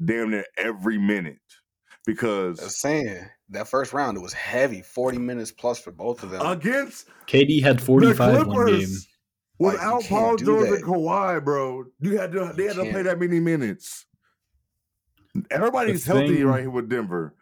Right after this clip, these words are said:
Speaker 1: And
Speaker 3: the
Speaker 1: I
Speaker 3: thing
Speaker 1: knew
Speaker 3: that frustrates me the most with, uh, Phoenix, Monty gotta figure out this bench rotation.
Speaker 1: Awful.
Speaker 2: Monty,
Speaker 1: Why,
Speaker 2: yo,
Speaker 1: wh-
Speaker 2: your coach of the year last year.
Speaker 1: why is Cam
Speaker 2: We
Speaker 1: Payne not
Speaker 2: need, like,
Speaker 1: playing?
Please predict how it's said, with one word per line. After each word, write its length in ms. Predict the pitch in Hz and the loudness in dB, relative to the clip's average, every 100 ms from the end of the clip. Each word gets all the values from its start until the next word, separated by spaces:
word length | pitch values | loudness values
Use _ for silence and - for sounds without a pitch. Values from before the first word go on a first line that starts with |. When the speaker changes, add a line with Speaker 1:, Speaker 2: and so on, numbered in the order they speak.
| _ _ _ _ _ _ _ - | _ _ _ _ _ _ _ -6
Speaker 1:
And 80 | 147 | -4
Speaker 3:
the 60 | |
Speaker 1:
I 40 | 175 | 0
Speaker 3:
thing 140 | 170 | 2
Speaker 1:
knew 160 | - 120 | 4 2
Speaker 3:
that 40 | |
frustrates 540 | 107 113 110 120 110 - | 4 2 4 2 2 2
me 80 | |
the 100 | 110 | 0
most 420 | 95 92 104 - 107 | 0 2 2 0 0
with, 280 | 101 - | -2 0
uh, 440 | 98 95 90 90 87 - _ _ _ _ | -2 -2 -2 -6 -10 -16 _ _ _ _
Phoenix, 580 | - 131 156 135 - - _ _ _ _ _ _ _ _ _ | -2 2 2 0 -4 -8 _ _ _ _ _ _ _ _ _
Monty 360 | - 180 311 180 | -2 0 2 4
gotta 180 | 143 120 | 4 4
figure 320 | 123 113 107 | 4 6 6
out 140 | 98 | 4
this 120 | - 95 | 0 -4
bench 280 | 107 107 - | 0 0 0
rotation. 600 | 85 90 65 - - - _ - | -2 -2 -4 -6 -14 -18 _ -6
Speaker 1:
Awful. 600 | 147 190 180 165 117 - | -2 -2 0 0 0 -4
Speaker 2:
Monty, 680 | 107 135 180 165 190 123 90 - | -2 2 2 0 -4 -6 -8 -2
Speaker 1:
Why, 160 | 143 | 2
Speaker 2:
yo, 120 | 202 113 | 4 2
Speaker 1:
wh- 60 | |
Speaker 2:
your 140 | 117 120 | 0 -4
coach 320 | - 160 165 | 0 0 0
of 60 | 175 | -4
the 80 | |
year 260 | 143 117 151 | -6 -4 -2
last 440 | 127 110 101 - | 0 -2 -4 -8
year. 260 | 95 98 107 | -10 -10 -8
Speaker 1:
why 200 | - 156 | -4 -4
is 100 | 185 | -4
Cam 260 | 151 165 165 | -4 -2 -2
Speaker 2:
We 40 | 123 | -2
Speaker 1:
Payne 200 | 160 143 | -2 -2
not 140 | 117 | -4
Speaker 2:
need, 80 | 110 | -2
like, 180 | 113 90 | -2 0
Speaker 1:
playing? 260 | 85 82 | -4 -8